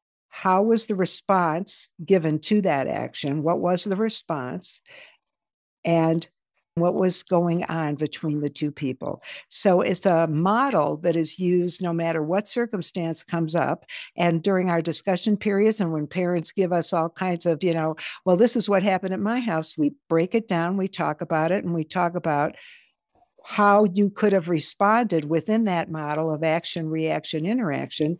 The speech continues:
in a way that could have met the child's needs, drawn boundaries around the inappropriate behavior, and set clear behavioral boundaries for what's expected. The other thing is,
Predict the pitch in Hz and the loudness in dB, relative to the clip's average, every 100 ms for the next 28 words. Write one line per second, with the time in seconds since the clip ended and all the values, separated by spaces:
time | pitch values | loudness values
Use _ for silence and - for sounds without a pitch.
0 | - - - 175 165 165 180 151 151 156 | -10 -12 -2 0 2 2 4 4 2 0
1 | 156 - 175 156 165 151 147 - _ _ | -2 0 0 2 0 0 -2 -6 _ _
2 | _ _ - 165 170 196 185 196 170 185 | _ _ -6 -4 -2 -2 -2 0 2 2
3 | 196 - 165 143 135 156 - - _ _ | 0 -2 -2 0 -2 -4 -6 -14 _ _
4 | _ _ _ _ 147 175 175 202 220 196 | _ _ _ _ -2 4 6 6 6 4
5 | 180 170 170 165 160 180 - 165 156 151 | 4 0 0 0 0 -2 -6 -6 -2 -2
6 | 156 156 156 - 170 190 - 175 175 190 | -2 -2 -4 -4 -4 -2 0 0 2 0
7 | 202 208 165 147 139 - 135 160 190 _ | 0 -4 -2 -2 -2 -4 -4 -4 -8 _
8 | _ _ 165 165 160 - 185 - - 196 | _ _ -2 0 0 0 0 0 -2 0
9 | 202 143 147 151 151 143 143 160 147 143 | 2 0 2 0 0 -2 0 0 0 0
10 | 156 165 - 160 151 - 165 - 185 208 | -2 -4 -4 -4 -4 -6 -10 -4 -2 -2
11 | - 127 185 175 208 233 180 151 143 139 | -2 -2 2 4 4 2 0 -2 -2 -4